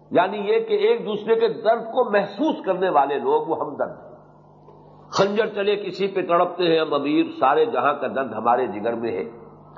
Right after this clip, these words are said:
یہ ہمدردی کا مادہ جو اسے ایک حدیث میں رفق سے تعبیر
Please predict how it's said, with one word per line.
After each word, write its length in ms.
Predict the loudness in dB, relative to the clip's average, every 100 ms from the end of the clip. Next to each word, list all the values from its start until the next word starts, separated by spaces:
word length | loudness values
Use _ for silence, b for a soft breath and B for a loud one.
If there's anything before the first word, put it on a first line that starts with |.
| -20 -20 -20 -8
یہ 160 | 0 2
ہمدردی 640 | 0 -2 -2 -2 -2 -2
کا 120 | -2
مادہ 460 | 0 0 0 -4 -4
جو 60 | -6
اسے 180 | -8
ایک 280 | -4 -2 0
حدیث 260 | 0 0 0
میں 140 | 0
رفق 300 | 0 -2 -2 -6
سے 80 |
تعبیر 320 | 0 0 0